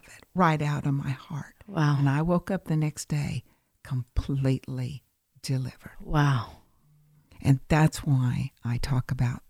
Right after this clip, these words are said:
Speaker 1: forgiveness so much.
Speaker 2: So much.
Speaker 1: Because I know that unforgiveness is a trap. It can make you sick.
Speaker 2: Mm-hmm.
Speaker 1: It can steal your,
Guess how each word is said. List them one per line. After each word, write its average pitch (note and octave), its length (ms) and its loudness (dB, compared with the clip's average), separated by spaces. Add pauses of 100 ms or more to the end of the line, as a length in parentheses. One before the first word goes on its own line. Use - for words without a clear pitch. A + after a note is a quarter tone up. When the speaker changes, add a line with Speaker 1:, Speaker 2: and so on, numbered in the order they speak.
(300)
Speaker 1:
forgiveness C#3 600 2
so B2+ 260 2
much. D#3+ 440 4
Speaker 2:
So F3 160 4
much. E3+ 460 2
Speaker 1:
Because D3 480 4
I C#3 180 4
know C#3 600 2 (540)
that C3+ 560 -4 (140)
unforgiveness - 1400 4 (460)
is C#3+ 200 4
a B2 80 -4
trap. E3 800 0 (640)
It D3 180 2
can C3 280 4
make C#3 320 -2
you B2 100 -12
sick. - 520 2 (100)
Speaker 2:
Mm-hmm. E3 300 6 (200)
Speaker 1:
It C#3 180 2
can C3 160 0
steal C#3 480 -2
your, B2+ 360 -4